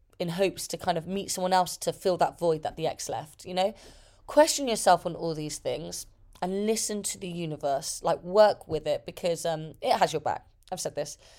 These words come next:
It has your back. And read up on the ro-, road of delayed gratification. Read up on, like, different circumstances where that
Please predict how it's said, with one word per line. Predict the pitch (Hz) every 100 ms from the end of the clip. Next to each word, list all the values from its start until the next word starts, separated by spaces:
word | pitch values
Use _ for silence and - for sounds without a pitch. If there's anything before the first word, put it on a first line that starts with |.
| - - _
It | - 190
has | 208
your | 196
back. | 165 160 - -
And | 185 175
read | 247 208
up | 170 -
on | 165
the |
ro-, | 160 175 - -
road | 175 185 175
of | -
delayed | 165 160 156
gratification. | 156 151 - 151 147 - 143 175
Read | 233 220
up | 196
on, | 180
like, | 165 147
different | - 175 175
circumstances | - 175 160 160 - 156 147 156
where | 165 160
that | 160